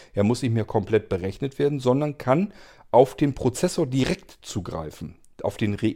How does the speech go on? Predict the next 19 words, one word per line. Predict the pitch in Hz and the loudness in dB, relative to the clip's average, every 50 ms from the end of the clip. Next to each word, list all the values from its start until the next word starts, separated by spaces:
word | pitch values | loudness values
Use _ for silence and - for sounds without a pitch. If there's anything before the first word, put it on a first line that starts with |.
| - - 80 | -4 -6 0
richtigen, | 117 - - - - 135 101 95 | 0 0 0 0 -4 -2 -2 -2
den | 95 92 - | -4 -4 -2
echten | - 165 170 - - - 143 | -2 -2 -2 -2 -6 -10 -6
Prozessor | - - 120 - 139 135 - 147 131 | -4 -4 -4 -2 -4 -4 -4 -4 -6
kann | - - 123 | -4 -4 -4
er | 117 117 | -2 -2
jetzt | 117 117 113 - | -2 -2 -4 -6
eben | 117 113 107 - - - - - - - - - - | -6 -6 -6 -8 -12 -20 -20 -20 -20 -20 -20 -14 -6
direkt | - 104 - - 170 - - - | -2 2 2 2 2 0 -4 -16
zugreifen, | - - - 143 131 - 113 117 123 123 - - 127 120 123 123 123 123 123 | -10 -6 -6 -6 -4 0 4 4 4 4 2 -4 -4 -2 -2 -2 -2 -2 -2
genauso | 117 98 92 98 101 101 107 | -2 -2 0 0 -2 0 -2
auf | 98 90 | -4 -4
den | - 98 92 | -4 -8 -8
Chipsatz | - - 165 - - - 131 - - | -6 -8 -8 -6 -4 -4 -4 -4 -4
und | 117 113 | -10 -6
so | - 113 107 | -4 -4 -2
weiter. | 107 104 104 - 107 | 0 0 0 0 -2
Und | 101 95 | 0 2
dadurch, | - 101 117 135 143 147 143 - | 2 2 2 4 2 0 0 -6